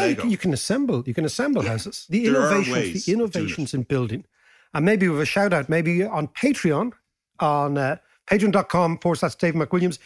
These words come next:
Speaker 1: If you are a builder listening, or you are an architect, or you're a quantity surveyor,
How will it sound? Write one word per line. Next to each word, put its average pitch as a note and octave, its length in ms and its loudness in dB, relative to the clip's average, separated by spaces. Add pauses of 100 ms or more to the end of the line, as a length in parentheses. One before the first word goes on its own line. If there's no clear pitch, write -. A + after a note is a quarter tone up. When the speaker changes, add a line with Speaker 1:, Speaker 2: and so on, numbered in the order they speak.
(140)
Speaker 1:
If - 200 -4
you F#3 140 2
are A#3 200 2
a A3 60 2
builder C3+ 400 -4 (240)
listening, D#3+ 480 0 (220)
or E3 80 0
you E3+ 140 2
are D3+ 160 0
an G#3 80 -6
architect, F#3 600 -2
or C#3+ 140 -2
you're C3 280 -4
a A2+ 40 -8
quantity F3 340 -4
surveyor, C#3+ 460 -2